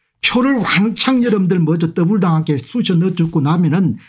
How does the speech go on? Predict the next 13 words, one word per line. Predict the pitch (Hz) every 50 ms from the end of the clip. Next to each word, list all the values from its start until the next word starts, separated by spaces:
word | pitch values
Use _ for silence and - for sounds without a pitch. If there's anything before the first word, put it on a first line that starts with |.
| _ _
그래프가 | _ - 143 135 190 190 185 - 190 175
이렇게 | 151 147 165 170 190 185 170 127
나오잖아요. | 101 92 85 87 85 82 92 90 85 82 107 120 - _ _ _ _ _ _ _ _ _
사후적으로 | _ - - - 107 98 92 95 107 - - 117 110 123 - - - _ _ _ _ _ _ _ _ _ _ _ _ _ _
선거 | _ - - 113 104 98 117 113
데이터 | 113 104 104 107 107 104 101 98
그래프가. | - 107 - 98 95 - - - - - - _ _ _ _ _ _ _ _ - - - - - - - - - - _ _ _ _ _ _ _ _ _ _ _ _ _ _ _ _
이걸 | - 113 104 139 143 135 123
보고 | - 120 127 123 117 120 113 104 101 - - _ _ _ _ _ _ _ _ _ _ _ _ _ _ _ _ _ _ _ _ _ _ _ _ _ _ _ _ _ _ _ _
대한민국의 | _ 104 92 80 95 110 123 127 127 123 113 104 104 107 104 101
여러분들 | 110 104 104 - 95 95 87 110 107 107 107 - - _ _ _ _ _ _ _ _ _
식자층이나 | _ - - 156 - - - 147 135 135 - - 120 117 110 110 107 104
정치인들이 | - - 123 131 127 127 - 135 120 110 - 107 82 95 104 113 113 - - -